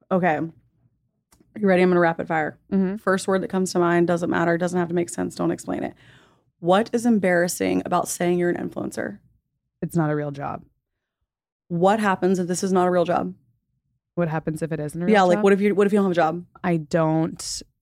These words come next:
Speaker 2: I can't support myself.
Speaker 1: What happens if you can't support yourself?
Speaker 2: Then I'll be homeless.
Speaker 1: What happens if you're homeless?
Speaker 2: Then I'll probably get raped and killed.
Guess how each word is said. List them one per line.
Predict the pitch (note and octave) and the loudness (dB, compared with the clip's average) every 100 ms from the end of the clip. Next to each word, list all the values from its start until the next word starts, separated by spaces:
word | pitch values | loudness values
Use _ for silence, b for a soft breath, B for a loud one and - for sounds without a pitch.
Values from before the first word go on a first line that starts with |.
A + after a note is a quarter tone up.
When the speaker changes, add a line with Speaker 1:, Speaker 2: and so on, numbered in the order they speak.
| - | -8
Speaker 2:
I | |
can't | E3 E3+ F3 | -6 -6 -8
support | - - | -8 -6
myself. | D#3+ C#3+ E3+ E3+ - _ | -6 -6 -8 -10 -14 _
Speaker 1:
What | - F#3 | 0 2
happens | F#3 F#3 F#3 | 2 2 0
if | F3+ | 0
you | |
can't | F#3+ F3 | 0 -2
support | E3 F3+ F3 | -2 -4 -2
yourself? | F3 - F#3+ - _ _ _ _ _ | -4 -6 -8 -12 _ _ _ _ _
Speaker 2:
Then | D#3 | -2
I'll | D#3 D3+ | -2 -2
be | D3 D3+ D3+ | -2 -2 -4
homeless. | C3 C#3+ E3+ - E3 - | -8 -10 -10 -10 -14 -10
Speaker 1:
What | F3+ | -4
happens | F#3+ G3+ A3 G3 | -2 0 0 0
if | F3+ | -2
you're | F#3 | 0
homeless? | G3+ A#3 F3+ - - _ _ _ _ | 2 2 0 -6 -18 _ _ _ _
Speaker 2:
Then | E3 | -4
I'll | D#3 | -4
probably | - D3+ D3 | -2 -4 -2
get | |
raped | E3 D3+ D3 | -4 -4 -4
and | C#3+ | -6
killed. | D3 - | -6 -6